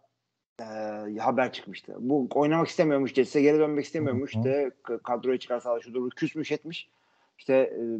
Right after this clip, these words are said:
Speaker 1: oyuncular çıktı, e, "Yok öyle bir şey yok." dedi. İşte Rodgers çıktı, "Ne alaka?" falan dedi. Şöyle olmuş olabilir. Birazcık böyle küsmüş, etmiş, bana ne falan olabilir ama, e, şeyin, soyunma odasının ortasında kamp kurup "Çıkmıyorum sahaya." o kadar değildir ama,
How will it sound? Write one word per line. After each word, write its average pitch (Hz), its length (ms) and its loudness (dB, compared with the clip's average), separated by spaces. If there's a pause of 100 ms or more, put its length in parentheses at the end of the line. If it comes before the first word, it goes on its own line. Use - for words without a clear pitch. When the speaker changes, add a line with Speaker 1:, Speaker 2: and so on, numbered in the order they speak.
(120)
Speaker 1:
oyuncular 139 500 4
çıktı, - 280 -2
e, 113 400 2
"Yok 127 200 2
öyle 123 160 2
bir 110 40 -4
şey 131 160 0
yok." 107 100 -4
dedi. 110 220 -2
İşte 107 360 -8
Rodgers 127 340 -2
çıktı, 107 460 -4
"Ne 123 100 -2
alaka?" 113 340 2
falan 113 260 -2
dedi. 113 200 -4 (480)
Şöyle 226 400 6
olmuş 190 320 2
olabilir. 127 400 -2 (300)
Birazcık 170 400 2
böyle 170 220 -2
küsmüş, 165 520 -8
etmiş, 151 480 -4
bana 160 220 2
ne 156 320 2
falan 160 340 2
olabilir 151 340 2
ama, 139 200 2 (420)
e, 120 560 0
şeyin, 143 300 -4
soyunma 151 360 0
odasının 147 340 0
ortasında 139 300 -2
kamp - 260 0
kurup 151 180 -6
"Çıkmıyorum 247 440 2
sahaya." 214 320 4 (160)
o 147 80 -6
kadar 175 360 0
değildir 151 240 -4
ama, 180 220 -4